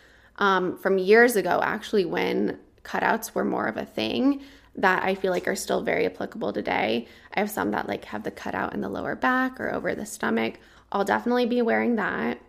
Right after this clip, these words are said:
The back to school preppy vibe, I'm not into the khaki pants, but I am into the crew necks and the, and the cardigans. I could definitely be down for that, especially towards the end of summer,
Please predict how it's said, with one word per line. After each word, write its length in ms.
The 80
back 280
to 100
school 260
preppy 340
vibe, 400
I'm 100
not 240
into 240
the 400
khaki 380
pants, 600
but 240
I 200
am 240
into 220
the 120
crew 300
necks 300
and 120
the, 120
and 160
the 60
cardigans. 640
I 180
could 200
definitely 420
be 160
down 240
for 80
that, 240
especially 460
towards 300
the 160
end 200
of 100
summer, 480